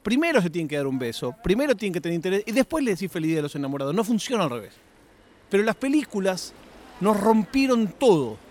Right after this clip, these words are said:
y nos hicieron creer que vos podés proponerte a alguien en San Valentín. Es tarde. Es como salir a comprar el disfraz de Halloween el treinta y uno de octubre. Es tarde.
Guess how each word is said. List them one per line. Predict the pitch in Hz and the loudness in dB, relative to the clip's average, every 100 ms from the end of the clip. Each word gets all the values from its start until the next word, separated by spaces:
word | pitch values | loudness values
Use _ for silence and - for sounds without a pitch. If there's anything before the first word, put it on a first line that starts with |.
| - - - - - - - | -20 -20 -20 -20 -20 -12 0
y | |
nos | 202 | 2
hicieron | 202 202 302 262 | 4 2 0 0
creer | 254 302 220 | -2 -4 -2
que | |
vos | 254 302 | -2 0
podés | 254 277 330 | 0 0 0
proponerte | - 240 196 233 277 320 214 - 202 196 - | 2 0 4 2 4 2 0 2 2 2 -2
a | 180 240 | 0 2
alguien | 240 190 180 170 | 2 0 0 0
en | 165 | -2
San | 190 185 | 0 0
Valentín. | 175 175 170 156 - | 2 0 0 -2 -2
Es | 170 175 | 0 0
tarde. | - 185 180 170 165 160 143 113 - - - - - - - - - - - - - - - | 2 4 6 6 2 2 0 -4 -14 -20 -20 -20 -20 -20 -20 -20 -20 -20 -20 -20 -20 -20 -8
Es | 208 208 | -2 0
como | 220 | 0
salir | 175 202 | 0 0
a | 202 | 0
comprar | 196 190 233 | -2 0 0
el | 214 | 0
disfraz | 190 - 233 | -2 -2 0
de | 240 | 0
Halloween | 180 196 196 247 247 | 0 0 0 0 0
el | 220 196 175 | 2 0 -2
treinta | 185 180 190 | -2 0 2
y | 202 | 2
uno | 240 220 | 4 2
de | |
octubre. | 175 - 254 208 220 | 0 -2 0 2 2
Es | |
tarde. | - 285 277 220 175 127 | 0 0 0 2 0 -2